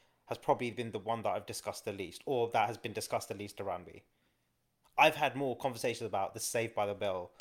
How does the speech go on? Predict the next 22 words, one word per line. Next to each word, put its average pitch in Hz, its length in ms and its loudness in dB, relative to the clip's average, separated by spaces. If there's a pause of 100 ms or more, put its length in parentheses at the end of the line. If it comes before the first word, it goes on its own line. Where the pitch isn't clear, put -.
(180)
or 117 180 0
the 107 120 -2
O 123 140 0
C 110 420 -6 (200)
or 117 140 -2
Dragon 117 280 0
Ball 110 140 -6
Z 101 400 -8
more 113 160 -2
than 104 120 -2
I, 104 220 0
more 127 160 0
than 113 100 4
I've 110 160 2
ever 113 220 0
heard 104 400 -2
or 110 160 -4
been 110 160 -4
a 101 60 -2
part 104 220 2
of 95 180 -4 (960)
with 107 140 -4